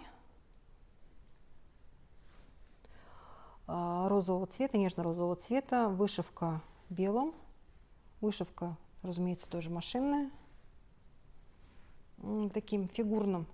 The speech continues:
краем отделаны все салфетки. Я думаю, что ими никто не пользовался.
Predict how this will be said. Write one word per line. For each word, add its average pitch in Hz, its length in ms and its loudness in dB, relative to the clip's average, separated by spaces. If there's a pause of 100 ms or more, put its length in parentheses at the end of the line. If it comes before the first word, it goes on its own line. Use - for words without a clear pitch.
(480)
краем 180 420 2 (2250)
отделаны 185 520 0
все 165 360 -4
салфетки. - 580 -4 (1900)
Я 240 120 4
думаю, 196 220 2
что - 200 0
ими 185 140 2
никто 220 300 0
не 180 120 2
пользовался. 220 680 -2